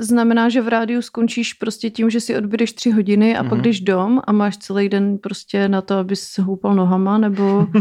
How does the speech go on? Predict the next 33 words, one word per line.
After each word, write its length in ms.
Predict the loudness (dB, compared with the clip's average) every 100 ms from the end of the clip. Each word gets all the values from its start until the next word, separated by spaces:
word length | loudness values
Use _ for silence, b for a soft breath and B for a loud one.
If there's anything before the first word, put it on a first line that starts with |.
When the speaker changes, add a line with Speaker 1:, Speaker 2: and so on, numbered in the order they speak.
| 0
Speaker 2:
<laughs> 220 | -4 -2
Hele, 200 | 0 0
taky 240 | 0 -2 -2
někdy. 400 | -2 -2 -4 -8 -8
A 100 | -4
ptáš 220 | -2 -2
se 80 | -2
na 80 | -4
to, 60 |
jestli 180 | -6 -6
mě 80 | -6
to 100 | -4
uživí, 360 | -2 -4 -6 -6
nebo? 340 | -4 -4 -8 -12 _ _ _ _ _ _ _ _ -4
Speaker 1:
No, 80 | -2
tak 200 | -2 -4
předpokládám, 680 | -10 -8 -6 -2 -2 -2
že 100 | -4
asi 280 | -8 -8 -4
jo, 160 | -2 -2
nebo 180 | 0
dohromady 400 | 0 2 2 0
s 80 | 0
nějakýma 340 | -4 -2 -2 -2
věcma. 400 | -4 -6 -6 -2
To 100 | 2
mě 100 | 4
Speaker 2:
Jo, 120 | 4
Speaker 1:
ani 80 | 2
Speaker 2:
jo, 40 |
Speaker 1:
nenapadlo, 360 | 0 0 -2 -2
Speaker 2:
jo. 40 | -2
Speaker 1:
jakože 460 | -4 -8 -6 -6